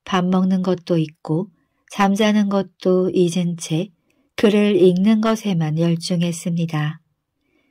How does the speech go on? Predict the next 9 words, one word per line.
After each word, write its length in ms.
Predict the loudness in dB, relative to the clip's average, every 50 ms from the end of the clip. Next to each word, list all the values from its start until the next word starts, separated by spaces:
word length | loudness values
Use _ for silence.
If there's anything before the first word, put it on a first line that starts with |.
| _ _ _
시간이 580 | -4 2 4 4 4 4 4 4 4 2 2 0
지나니 880 | 0 -2 -2 0 0 0 0 0 0 0 2 2 0 0 -2 -6 -12 -18 _ -4
아내가 560 | -2 0 0 2 2 0 0 0 0 0 2
외우게 520 | 2 4 4 4 2 2 0 0 0 0 0
한 380 | -2 -2 -4 -4 -4 -4 -4 -2
이야기에 800 | 0 0 2 2 0 0 -2 -2 0 0 0 0 0 -2 -4
대한 440 | -2 -2 -2 -2 -2 -4 -4 -6 -6
책들만이 720 | -6 -8 -8 -8 -4 -2 -2 -2 -2 -2 -2 -2 -4 -4
아니라 500 | -4 -4 -4 -4 -4 -4 -6 -6 -8 -10